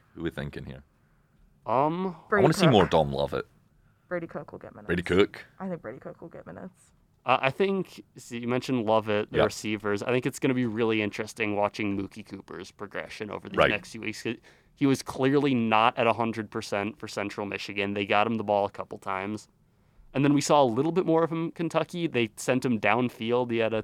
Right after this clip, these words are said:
Speaker 2: think, sixteen-yard rece-, reception. I think we're gonna just see more bits and pieces of what Mookie Cooper
Speaker 1: Right.
Speaker 2: brings to this offense.
Speaker 1: Yeah, this seems like a good week to do this. I mean, it's, uh, you know, they,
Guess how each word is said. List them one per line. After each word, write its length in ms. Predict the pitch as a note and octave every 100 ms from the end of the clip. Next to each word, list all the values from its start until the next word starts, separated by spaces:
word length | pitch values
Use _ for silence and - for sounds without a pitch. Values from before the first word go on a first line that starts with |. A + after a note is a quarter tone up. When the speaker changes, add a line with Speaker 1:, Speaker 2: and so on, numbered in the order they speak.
| -
Speaker 2:
think, 260 | A2+ A2 G#2+
sixteen-yard 800 | - A#2+ - - A#2+ A#2 A2 A2
rece-, 240 | A2 - - _ _ _ _
reception. 600 | - B2 B2 A#2+ - C#3+
I 100 | C3+
think 240 | A#2+ C#3+ C#3+
we're 80 | D3+
gonna 220 | C#3+ C3+
just 200 | B2 -
see 340 | - C3 B2+ A#2+ _ _ _ _ _ _ _
more 340 | B2 C3 C3+ B2
bits 420 | G#2 B2 - -
and 160 | A#2
pieces 480 | - A2 G2 - G#2+
of 160 | G#2+ G2
what 240 | G2+ G2
Mookie 340 | A2+ G#2 G#2+ -
Cooper 200 | G#2+ D#2
Speaker 1:
Right. 100 | C#2
Speaker 2:
brings 260 | F#2+ -
to 80 | -
this 140 | G1+ -
offense. 560 | G#1+ - A2+ C3 D3
Speaker 1:
Yeah, 140 | E2+ E2+
this 120 | B2
seems 180 | D#3+ E2+
like 100 | D#2+
a 60 |
good 160 | D2+ C#2+
week 160 | C#2+
to 80 | -
do 160 | - -
this. 280 | - - -
I 40 | D#2
mean, 120 | D#2
it's, 160 | D2+
uh, 100 | D#2 D#2+ C#2+
you 180 | F#2+ G2+
know, 160 | D2
they, 120 | D2